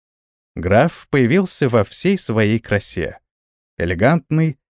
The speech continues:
со своей невестой и красивой молодой эльфаркой. Он остался в зале, а девушки прошли на балкон. Уважаемый посол тут же направился к ним, чтобы засвидетельствовать своё почтение.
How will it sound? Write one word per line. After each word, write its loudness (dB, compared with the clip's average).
со 0
своей 2
невестой 2
и 0
красивой 0
молодой 2
эльфаркой. -6
Он 4
остался 0
в -4
зале, 2
а 4
девушки 0
прошли 0
на 2
балкон. -2
Уважаемый 2
посол 0
тут 0
же 2
направился 2
к -8
ним, 2
чтобы -6
засвидетельствовать -2
своё 0
почтение. -4